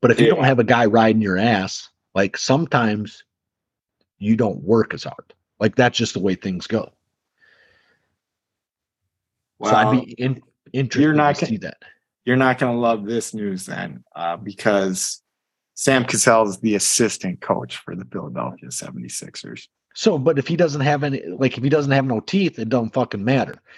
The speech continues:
Speaker 1: I don't like that he's a seventy-sixer. Like, we should have had him on our bench from the day he retired.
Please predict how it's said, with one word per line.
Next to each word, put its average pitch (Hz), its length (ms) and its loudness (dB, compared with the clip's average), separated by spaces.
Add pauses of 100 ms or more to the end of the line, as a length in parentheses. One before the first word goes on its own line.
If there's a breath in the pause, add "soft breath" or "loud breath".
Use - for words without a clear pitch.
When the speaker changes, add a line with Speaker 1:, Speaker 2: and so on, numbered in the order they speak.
(120)
Speaker 1:
I 113 80 0
don't 151 320 2
like 131 280 4
that 127 120 2
he's 117 200 2
a 104 60 -6
seventy-sixer. 135 920 0 (800 soft breath)
Like, 127 440 0
we 147 120 6
should 156 180 6
have 131 80 2
had 135 200 4
him 139 180 2
on 131 160 2
our 127 80 4
bench 123 360 0
from 127 220 0
the 110 80 2
day 120 180 4
he 123 180 4
retired. 117 580 2